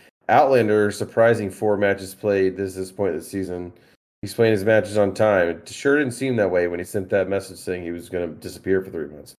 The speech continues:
But, uh, I think he's, I think he said he's moving home. So, uh, goodbye Sunday afternoon darts for those of you that loved it, which was probably nobody.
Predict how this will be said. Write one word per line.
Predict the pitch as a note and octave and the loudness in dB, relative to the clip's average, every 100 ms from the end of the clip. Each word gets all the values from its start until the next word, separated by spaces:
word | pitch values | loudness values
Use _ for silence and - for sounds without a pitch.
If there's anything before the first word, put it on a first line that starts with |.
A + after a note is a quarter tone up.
| _ _ _ _ _ - | _ _ _ _ _ 0
But, | G2 G2 | 4 6
uh, | F#2+ F#2+ F#2+ F#2 F#2+ F#2 F2+ - - | 8 8 8 8 8 6 4 0 -4
I | D#2+ | -4
think | C#3 G3+ | -2 -2
he's, | A#3+ - - | -4 -8 -8
I | - | -6
think | F#3 | -4
he | |
said | G3+ C3+ | -2 -2
he's | B2 | 2
moving | D3 A2+ | 2 2
home. | F3+ G#2 | 2 0
So, | - F2+ E2+ | -4 -4 0
uh, | E2+ E2+ E2+ E2+ _ _ _ | 0 0 -2 -6 _ _ _
goodbye | A#2+ A#2+ C3 | -4 4 4
Sunday | A2+ C3 B2+ B2 | 4 2 4 4
afternoon | A#2+ B2 A2 | 4 0 2
darts | G#2+ C3 - - | 2 2 0 -10
for | - F2+ | -12 -8
those | F2+ F2 | -6 -8
of | F2 | -10
you | F#2 | -6
that | F#2 F2+ D2+ | 0 0 2
loved | F#2+ A#2 | 0 -2
it, | D#2 - | -6 -10
which | - F2 - | -12 -12 -10
was | F2 - | -12 -12
probably | - G2+ A#2+ G2+ | -4 2 2 0
nobody. | F2+ G#2+ B2+ B1 G1+ | -2 -2 -2 -6 -12